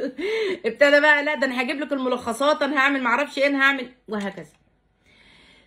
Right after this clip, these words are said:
فالدنيا بتح-، انت بتحسي، ما تقولوليش، احنا الحريم عنده ما شاء الله عشرمية قرن استشعار، هو بيعرف، يعني احنا بنعرف الاهتمام وده بيبقى ازاي، وبتبقي حاسه بالكلام ده. الفتره اللي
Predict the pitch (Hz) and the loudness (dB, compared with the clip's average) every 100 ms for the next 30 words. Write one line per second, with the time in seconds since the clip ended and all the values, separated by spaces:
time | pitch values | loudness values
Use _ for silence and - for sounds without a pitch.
0 | _ - 247 220 415 415 349 254 254 294 | _ 0 2 4 4 4 2 -2 -4 -2
1 | 415 415 370 330 - - - 226 226 233 | 0 2 0 -2 -4 -6 -6 -8 -6 -4
2 | 220 247 294 392 - 226 233 - 233 370 | -2 -2 0 -2 -2 -6 -8 -2 2 4
3 | 381 262 359 294 247 226 320 320 269 294 | 4 2 0 0 -2 0 0 0 0 0
4 | 370 277 - 240 262 370 427 - - - | 2 0 -2 -2 0 2 0 -4 -8 0
5 | 339 370 294 - 233 277 359 349 359 269 | 0 2 -2 -6 -6 0 2 4 4 4
6 | 339 339 - - _ - 190 254 269 269 | 4 2 0 -10 _ -6 -4 -4 -4 -4
7 | 220 320 339 359 349 - - - - 214 | -2 2 4 4 2 -6 -20 -20 -12 2
8 | 247 240 247 285 330 302 285 254 254 262 | 4 4 4 4 2 0 0 0 -2 -4
9 | 220 196 302 415 370 277 392 277 269 349 | -6 0 0 2 -2 -2 -4 -4 0 0
10 | 359 247 208 196 196 185 170 165 180 _ | 0 -6 -6 -6 -4 -4 -6 -12 -16 _
11 | _ _ _ _ _ _ _ _ _ 247 | _ _ _ _ _ _ _ _ _ -2
12 | 233 453 466 415 349 | 4 4 4 2 4